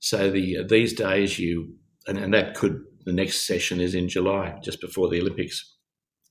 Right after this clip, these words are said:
in Tokyo. And so instead of, you're no longer allowed to travel the world, you're no longer allowed to or obligated to bring I O C members to your country. Um, it's all done through this commission,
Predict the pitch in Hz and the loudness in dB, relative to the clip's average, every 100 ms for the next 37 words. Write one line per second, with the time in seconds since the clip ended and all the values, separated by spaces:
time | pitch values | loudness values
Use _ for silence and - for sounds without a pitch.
0 | - - 90 - - - 80 - _ _ | -10 -8 -6 -4 -4 0 -2 -2 _ _
1 | - - - 113 - 117 110 - - - | -20 -12 -4 0 2 2 0 -4 -16 -20
2 | - _ - 117 - - 156 135 104 - | -20 _ -4 0 2 8 10 10 6 0
3 | - - 101 110 113 107 107 107 98 92 | -8 0 4 6 6 8 8 6 4 4
4 | 87 92 92 92 90 95 90 87 87 - | 4 4 4 2 0 2 2 2 -4 -18
5 | _ _ - 104 87 85 87 95 95 90 | _ _ -2 0 2 0 0 4 4 4
6 | - - - - _ _ 95 107 107 95 | 0 -10 -18 -20 _ _ 0 4 4 4
7 | 92 95 95 87 95 92 92 - 95 85 | 0 2 2 4 4 4 4 0 0 2
8 | 87 - - - _ _ - 95 92 92 | 0 -4 -20 -20 _ _ 0 2 2 0
9 | 92 95 90 82 90 82 92 90 85 - | 0 2 2 2 -2 0 0 0 -2 -8
10 | - _ - 101 92 - 95 92 101 - | -20 _ -4 0 0 0 0 2 2 0
11 | - - 82 - 92 87 - - - _ | -4 -2 -2 -2 -6 -4 -6 -8 -12 _
12 | _ _ _ - 90 92 90 92 - _ | _ _ _ -8 -2 0 -2 -4 -12 _
13 | - 98 - - 110 117 107 101 98 98 | -6 -4 -4 -2 2 2 2 2 2 0
14 | - 90 87 - - 85 98 - 92 110 | 0 0 0 -4 -4 -2 -2 0 -2 -4